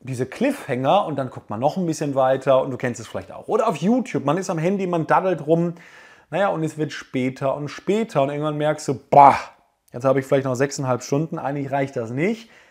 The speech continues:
Gehst ins Bett, kannst ja nicht sofort einschlafen.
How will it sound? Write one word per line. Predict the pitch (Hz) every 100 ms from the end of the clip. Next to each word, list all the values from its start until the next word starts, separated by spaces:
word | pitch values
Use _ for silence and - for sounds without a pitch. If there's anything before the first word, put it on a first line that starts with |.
| _
Gehst | 135 127
ins | 139 135
Bett, | - 180 -
kannst | - 170 -
ja | 156
nicht | 156 156 -
sofort | 135 - - 202 254 -
einschlafen. | 120 123 - 113 107 117 156 214 302